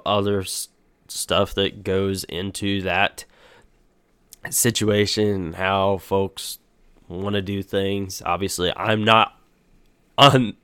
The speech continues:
I don't work for the Hurricanes. So, at the end of the day, what I say, it, it, they don't, that doesn't matter because they're going to do what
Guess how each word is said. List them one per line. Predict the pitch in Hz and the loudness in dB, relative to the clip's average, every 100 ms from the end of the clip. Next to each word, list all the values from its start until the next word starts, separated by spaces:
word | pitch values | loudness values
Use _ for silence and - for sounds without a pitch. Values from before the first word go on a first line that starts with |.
| - | -2
I | |
don't | 113 131 117 | 2 2 4
work | 127 - | 2 2
for | 120 107 | 0 2
the | |
Hurricanes. | 101 117 110 101 92 87 - - - - - - - | 4 4 4 -2 -6 -6 -12 -20 -20 -20 -20 -20 -6
So, | - 107 101 98 - - - _ _ _ | 2 2 2 -4 -14 -20 -20 _ _ _
at | 123 113 | 0 2
the | 120 | 4
end | 120 | 6
of | |
the | 117 | 8
day, | 113 | 8
what | 104 98 | 6 6
I | 107 131 | 8 8
say, | 127 - 110 98 90 90 101 _ _ _ _ _ _ | 8 2 2 2 2 0 -6 _ _ _ _ _ _
it, | - | -6
it, | 92 104 92 104 98 | 2 4 4 2 0
they | 107 110 | 4 4
don't, | 101 92 - _ _ _ _ _ _ - | 4 0 -8 _ _ _ _ _ _ -4
that | 117 | 0
doesn't | 113 104 101 92 | 0 0 -2 -4
matter | 90 87 82 82 - | -2 -2 -4 -8 -12
because | 95 104 98 | -10 -6 -4
they're | 98 98 | -4 -4
going | 101 101 | -4 -4
to | 104 | -6
do | 95 95 90 90 90 | -6 -4 -4 -6 -4
what | 92 - | -6 -6